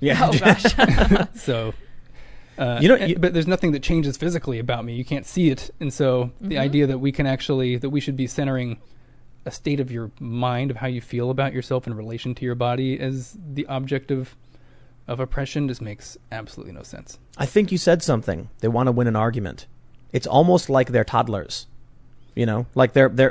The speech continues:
Speaker 1: their, their, their, their mental maturity is that of a seven-year-old who's like, "Nuh-uh,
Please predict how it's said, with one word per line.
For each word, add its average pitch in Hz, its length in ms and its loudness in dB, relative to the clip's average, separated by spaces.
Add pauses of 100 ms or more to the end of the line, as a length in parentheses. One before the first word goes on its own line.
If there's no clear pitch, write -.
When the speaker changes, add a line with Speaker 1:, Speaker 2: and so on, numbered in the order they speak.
(160)
Speaker 1:
their, 127 160 2
their, 127 380 0
their, 127 240 2
their 123 120 0
mental 139 300 2
maturity 131 500 2
is 110 120 -2
that 117 240 4
of 113 240 2
a 110 360 -2 (200)
seven-year-old 113 720 -2 (600)
who's 147 180 6
like, 139 260 4
"Nuh-uh, 196 480 6